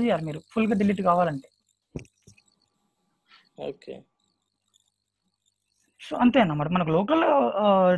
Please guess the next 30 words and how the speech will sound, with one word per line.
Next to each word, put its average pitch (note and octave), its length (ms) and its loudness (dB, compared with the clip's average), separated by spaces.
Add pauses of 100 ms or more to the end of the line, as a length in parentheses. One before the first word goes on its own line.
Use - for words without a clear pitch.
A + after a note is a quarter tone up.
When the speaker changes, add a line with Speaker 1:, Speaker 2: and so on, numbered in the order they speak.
(220)
Speaker 1:
ఆ, F3+ 120 2
fix - 320 -6
అయ్యి C4 120 4
ఒకసారి A3 400 -4
save A3+ 200 -2
అయిపోయినాయంటే A#3 520 0
అంతే, G#3+ 220 0
ఇంకెక్కడికి E3+ 440 0
పోవు. D3 220 -8 (380)
మళ్ళీ G3+ 160 2
ఒకవేళ A#3 180 0
మనం G3+ 220 2
డిలీట్ F3+ 400 2
చేస్తే A3+ 200 0
మళ్ళీ B3+ 300 6
అదే A#3+ 140 0
same A#3+ 260 -2
action A#3 340 -2
మనం A#3 240 -2
చేయాలా, D3+ 300 -6 (600)
వద్దనుకుంటే C#4 480 2
మరి B3+ 140 2
discard F#3+ 460 -2
చేయడమే. C#3+ 280 -10 (400)
చెక్అవుట్ A3+ 400 0
కమ-, G3 200 0
క-, F#3+ 180 -2
మనకు F#3 220 -4
చూపించేస్తుంది, F#3 460 -4
కమిట్, E3+ 300 -6